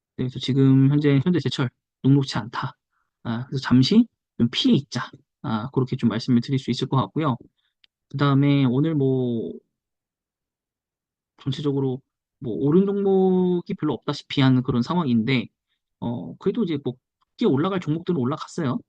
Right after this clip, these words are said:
네, 제가 최근 살펴드렸던 것 중에서 뭐 삼성 이엔에이,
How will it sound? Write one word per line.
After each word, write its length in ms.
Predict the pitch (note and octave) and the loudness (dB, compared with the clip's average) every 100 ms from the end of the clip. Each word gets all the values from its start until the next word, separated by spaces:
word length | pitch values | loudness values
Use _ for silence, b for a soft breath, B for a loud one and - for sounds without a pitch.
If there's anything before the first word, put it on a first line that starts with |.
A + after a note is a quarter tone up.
| _ _ _ - | _ _ _ -8
네, 300 | B2 A2+ D#3 - | -6 -4 -8 -8
제가 440 | C#3 C3 B2+ B2+ | -4 2 2 2
최근 240 | - E3+ D#3 | 0 -2 -2
살펴드렸던 680 | E3 F3 E3 D3+ - D3+ | -2 0 0 0 -2 -2
것 160 | D3 C#3+ | -2 -2
중에서 640 | - C3+ C3+ C#3+ C#3 D3 - _ _ _ | 0 2 2 0 -2 -4 -8 _ _ _
뭐 260 | - A#2+ A2+ | -8 -6 -6
삼성 280 | C3+ C#3+ C#3 | -2 2 4
이엔에이, 680 | C3+ D3 C#3+ C#3+ C#3+ D3 | 6 6 4 4 2 0